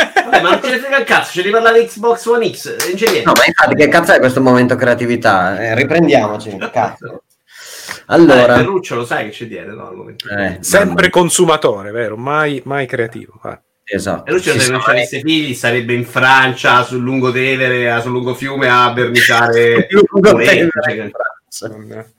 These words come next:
Speaker 3: con la fisarmonica.
Speaker 2: Esatto, sì, esatto. Odore di aglio dappertutto, baguette e altri stereotipi. Allora,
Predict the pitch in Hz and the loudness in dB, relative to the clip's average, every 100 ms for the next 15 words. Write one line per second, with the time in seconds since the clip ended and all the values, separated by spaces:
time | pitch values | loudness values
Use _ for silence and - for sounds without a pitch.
0 | _ 113 113 113 135 131 120 131 104 98 | _ -6 -4 -4 -2 -2 -2 -6 -8 -14
1 | - _ - _ - 107 101 95 - 98 | -20 _ -20 _ -10 -8 -4 -4 -6 -12
2 | 95 107 98 104 101 90 113 127 127 120 | -10 -8 -6 -6 -6 -2 2 2 2 4
3 | 127 127 120 120 110 123 117 107 104 123 | 4 4 2 0 -2 -2 0 0 2 2
4 | 143 135 110 117 131 143 120 110 92 85 | 2 -2 2 0 0 -4 -2 0 0 -4
5 | 87 87 87 _ _ _ _ _ _ _ | -10 -12 -16 _ _ _ _ _ _ _
6 | _ - - - 147 139 139 135 | _ -20 -6 2 4 6 4 0